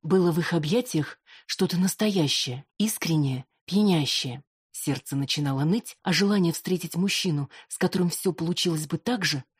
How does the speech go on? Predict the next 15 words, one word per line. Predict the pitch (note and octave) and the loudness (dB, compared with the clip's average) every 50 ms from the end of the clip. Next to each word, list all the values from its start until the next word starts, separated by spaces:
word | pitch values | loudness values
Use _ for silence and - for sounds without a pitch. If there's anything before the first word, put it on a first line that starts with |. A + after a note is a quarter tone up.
| - - _ _ | -20 -20 _ _
просто | - G3 G3+ - - G3 - - | -2 -2 -2 -2 -2 -6 -6 -2
обрушилось | - D#3+ D3+ D#3+ D#3+ F3+ - - F3 E3+ E3+ E3+ - - | -2 -2 0 2 0 0 0 0 0 0 0 -2 -4 -4
ураганом. | F#3 D#3+ D#3 D#3+ D3 D3 C3+ C3 B2+ B2+ B2 C3+ D3+ _ _ _ _ _ _ _ _ _ _ _ _ _ _ - - - _ | 0 0 0 2 2 0 0 0 0 -2 -4 -6 -10 _ _ _ _ _ _ _ _ _ _ _ _ _ _ -20 -20 -20 _
Едва | - C#3+ D#3 C#3+ D3 C#3 | -4 -4 -2 0 0 -2
я | C3 B2+ C3 | 0 0 -2
пришла | - - C3+ - - C#3+ C#3 | -4 -4 -4 -2 -2 -2 -4
в | - | -4
себя, | - - D#3 D3 F#3+ A#3+ B3 - _ - - - - | -6 -6 -2 0 0 0 -2 -4 _ -20 -20 -12 -4
как | - D#3+ D3+ | -2 -2 0
заметила, | C#3+ D#3 D3 E3 A3+ A#3+ - B3 A#3 G#3 - _ | 2 2 2 2 2 0 0 -2 -4 -4 -6 _
что | - - - F3 | -10 -6 -4 -4
по | - D#3+ C#3 | -4 -4 -2
полигону | - D3+ C3+ C#3+ C#3+ C#3+ G#3 A#3 B3 A#3+ | -2 0 0 0 0 0 0 2 2 0
гуляет | G3 D#3 C#3+ C#3 C#3 C#3 C3+ - | 0 0 0 2 2 0 0 0
метель. | E3 D3+ D3 - - B2 A#2+ - | 0 0 0 0 -4 -4 -4 -6